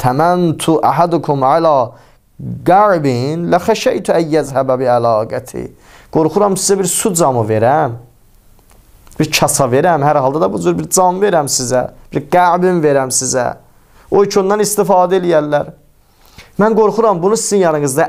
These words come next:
əmanət qoyam, siz buna da xəyanət eləyəsiniz. Həzrət Əli əleyhissalam Busuru bu hadisə, Busurun bu hadisələri törədəndən sonra, Həzrət Əliyə çatan xəbərlərdən sonra ürəyi yanan halda bu mövzunu danışıb Həzrət Əmir Əl-Muminin.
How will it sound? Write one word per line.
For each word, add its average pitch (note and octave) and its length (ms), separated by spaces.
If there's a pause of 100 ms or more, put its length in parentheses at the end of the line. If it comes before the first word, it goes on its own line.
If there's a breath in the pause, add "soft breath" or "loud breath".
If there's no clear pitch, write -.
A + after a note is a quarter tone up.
əmanət B2+ 400
qoyam, E3+ 320 (160 loud breath)
siz - 400
buna E3 240
da A#2 160
xəyanət G2+ 600
eləyəsiniz. - 480 (1120 soft breath)
Həzrət D#3 300
Əli E3 100
əleyhissalam E3+ 400 (440 loud breath)
Busuru F#3+ 420
bu E3 160
hadisə, D3+ 500
Busurun F3 460
bu E3+ 80
hadisələri D3 640 (340 loud breath)
törədəndən D3 540
sonra, E3+ 240
Həzrət D#3 300
Əliyə D3+ 260
çatan F3 260
xəbərlərdən D#3+ 640
sonra E3+ 280 (420 loud breath)
ürəyi F#3+ 400
yanan G#3 260
halda D3 320
bu B2 140
mövzunu A2 400
danışıb G#2+ 320
Həzrət A2 380
Əmir G#2 260
Əl-Muminin. G#2+ 460